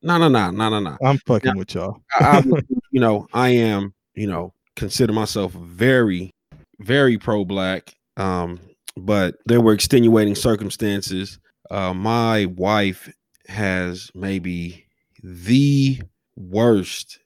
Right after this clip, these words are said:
Speaker 1: immune system, and I think she's passed that bad immune system to one of my younger kids.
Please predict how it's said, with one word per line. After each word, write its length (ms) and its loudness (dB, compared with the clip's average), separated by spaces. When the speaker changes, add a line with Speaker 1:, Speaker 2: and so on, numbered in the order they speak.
Speaker 1:
immune 460 0
system, 560 -8
and 760 -6
I 80 -10
think 220 -2
she's 480 -6
passed 640 -2
that 280 -2
bad 340 -4
immune 360 -6
system 460 -8
to 140 -10
one 180 -4
of 60 -4
my 240 -6
younger 360 -2
kids. 720 2